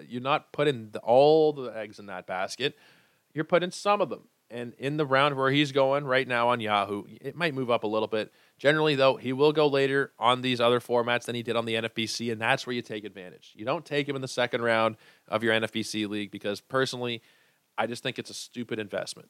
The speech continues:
If you're gonna play in a bunch of leagues, then it makes sense once or twice. You know, if you're playing in a single shot league, what, you're playing one fantasy league this year, you take Elly De La Cruz in the second round, you're asking for trouble.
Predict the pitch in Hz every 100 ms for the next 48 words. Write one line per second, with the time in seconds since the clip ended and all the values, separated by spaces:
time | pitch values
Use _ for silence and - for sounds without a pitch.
0 | _ 123 156 185 202 196 185 190 - 151
1 | 156 151 135 147 180 - - _ _ _
2 | _ _ _ _ 147 151 135 156 - 156
3 | 143 127 135 123 123 143 160 - 127 127
4 | 127 123 123 165 208 226 185 143 135 -
5 | 170 165 151 - 131 - 113 95 87 101
6 | 113 113 131 117 101 127 165 156 151 143
7 | 139 143 131 - 135 120 110 - 131 131
8 | 127 123 123 117 110 - 123 120 117 117
9 | 117 - _ _ _ _ _ _ 131 143
10 | 147 - 131 120 107 82 -